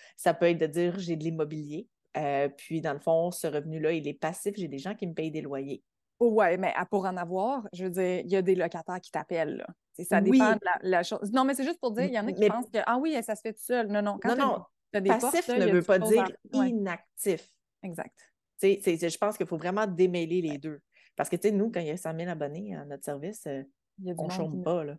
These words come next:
Speaker 2: Non, non, non.
Speaker 1: <laughs>
Speaker 2: Il y a du monde qui nous écrivent, tu comprends ?
Speaker 1: Eh là là, Ginette, des fois, elle a des questions.
Speaker 2: C'est bien correct, on est là pour
Speaker 1: Oui.
Speaker 2: ça.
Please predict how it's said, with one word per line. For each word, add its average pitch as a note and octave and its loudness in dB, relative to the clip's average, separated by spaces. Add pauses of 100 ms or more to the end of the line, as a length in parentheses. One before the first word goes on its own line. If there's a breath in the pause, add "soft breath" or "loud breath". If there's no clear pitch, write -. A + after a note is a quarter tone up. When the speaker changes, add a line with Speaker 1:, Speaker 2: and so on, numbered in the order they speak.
(120)
Speaker 2:
Non, F#3 -4
non, - 8
non. - 0
Speaker 1:
<laughs> A#4+ 4
Speaker 2:
Il C#5 8
y - 0
a E5+ 8
du - 4
monde B3+ 6
qui B3+ 4
nous G#3 4
écrivent, G3 0
tu - -20
comprends ? E4 4
Speaker 1:
Eh C#4 2
là D4 2
là, B3 0
Ginette, G#3+ -2
des G3+ 4
fois, A#3+ -4
elle B3+ 0
a A#3+ 2
des G#3+ -2
questions. G3+ -6 (440)
Speaker 2:
C'est A3 4
bien B3 2
correct, D#4 -2
on A3 0
est G3+ 0
là A#3 0
pour A3+ -8
Speaker 1:
Oui. E4+ 6
Speaker 2:
ça. G#3 -4